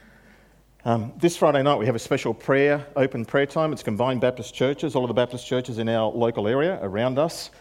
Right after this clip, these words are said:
are going to be coming here seven thirty on Friday night for a, uh,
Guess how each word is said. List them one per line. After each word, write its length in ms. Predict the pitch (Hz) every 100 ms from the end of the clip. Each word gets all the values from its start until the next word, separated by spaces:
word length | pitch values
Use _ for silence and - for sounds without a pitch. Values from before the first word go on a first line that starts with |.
| - -
are 80 | 110
going 180 | 110 107
to 80 | 101
be 60 |
coming 300 | 101 127 117
here 220 | 113 160 185
seven 480 | - 120 113 107
thirty 500 | 101 - 127 127 151
on 160 | 127 104
Friday 300 | - 120 117
night 280 | 117 143 -
for 520 | - - - 107 104
a, 200 | 101 98
uh, 220 | 95 87